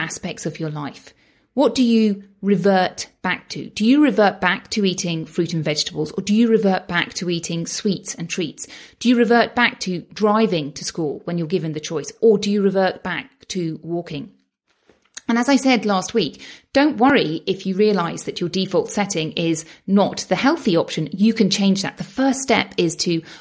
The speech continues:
understand that that is your default setting and you need to do some work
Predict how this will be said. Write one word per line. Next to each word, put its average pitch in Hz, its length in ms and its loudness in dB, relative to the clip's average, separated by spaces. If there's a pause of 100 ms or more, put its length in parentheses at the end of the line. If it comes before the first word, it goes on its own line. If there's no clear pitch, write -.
(180)
understand 170 920 -2
that - 160 -8
that 175 320 0
is 190 240 0
your 170 100 0
default 156 400 -6
setting - 400 -8
and 175 140 -6
you 190 80 2
need 196 320 6
to - 100 -6
do 180 240 -2
some 185 180 -6
work 208 460 0